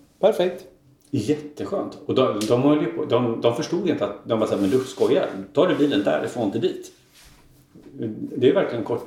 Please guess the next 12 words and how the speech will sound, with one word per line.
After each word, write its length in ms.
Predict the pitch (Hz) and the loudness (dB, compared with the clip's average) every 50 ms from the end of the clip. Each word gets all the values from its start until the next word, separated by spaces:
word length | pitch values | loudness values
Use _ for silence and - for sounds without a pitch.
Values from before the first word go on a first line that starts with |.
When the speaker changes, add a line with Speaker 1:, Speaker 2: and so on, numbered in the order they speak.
| 151 151 156 | -8 -6 -4
Speaker 2:
men 140 | 175 175 175 | -2 -2 0
jag 200 | 165 170 165 165 | 0 -2 -2 -2
så 60 | 170 | -4
här, 120 | 160 147 143 | -2 -2 0
ja, 100 | 185 247 285 - | 0 0 0 0
ja. 80 | - - - - - _ _ _ _ _ - | -2 -4 -8 -12 -20 _ _ _ _ _ -2
Men 120 | - 156 | 0 0
för 120 | - - 170 | 0 0 -2
mig 340 | 190 233 254 254 226 208 165 | -2 -2 -2 -2 -2 0 0
är 100 | 135 131 131 | 0 0 2
det 200 | 123 117 104 101 104 - - - - - _ _ _ _ _ _ _ _ _ _ _ _ _ _ _ _ _ _ _ - - _ _ _ _ _ _ _ _ - - - | 2 2 2 2 0 -4 -10 -12 -18 -20 _ _ _ _ _ _ _ _ _ _ _ _ _ _ _ _ _ _ _ -20 -20 _ _ _ _ _ _ _ _ -14 -8 -6
helt, 720 | 240 233 220 190 170 147 - - - - - - - - | -4 -2 -2 -2 -2 -4 -6 -10 -14 -12 -10 -10 -10 -10